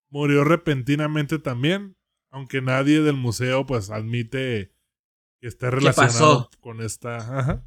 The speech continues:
Speaker 1: con
Speaker 2: Pues
Speaker 1: esta,
Speaker 2: es que
Speaker 1: no, no, sí admiten que pasó,
Speaker 2: Ah.
Speaker 1: mas no admiten que esté relacionado con la estatua directamente, pues.
Speaker 2: Pues es que sería muy raro, o sea, ¿realmente cuánta gente crees que pueda admitir que existe una maldición?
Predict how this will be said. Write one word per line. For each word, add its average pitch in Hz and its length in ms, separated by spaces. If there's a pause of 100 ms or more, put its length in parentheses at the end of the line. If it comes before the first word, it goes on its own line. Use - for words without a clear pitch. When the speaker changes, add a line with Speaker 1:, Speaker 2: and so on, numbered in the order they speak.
Speaker 1:
con 123 100
Speaker 2:
Pues - 20
Speaker 1:
esta, 165 120
Speaker 2:
es 165 120
que 220 100
Speaker 1:
no, 147 120
no, 120 220
sí 160 160
admiten 202 400
que 185 80
pasó, 170 220
Speaker 2:
Ah. 185 40
Speaker 1:
mas 175 120
no 147 80
admiten 156 360
que 135 200
esté 113 240
relacionado 135 560
con 135 180
la 113 60
estatua 123 380
directamente, 110 600
pues. - 140
Speaker 2:
Pues 151 140
es 151 160
que 214 80
sería 170 300
muy 202 140
raro, 165 360
o 135 180
sea, 135 260 (680)
¿realmente 185 600
cuánta 185 300
gente 185 340
crees 175 220
que 175 100
pueda 160 280
admitir 135 480
que 143 100
existe 131 320
una 135 140
maldición? 117 500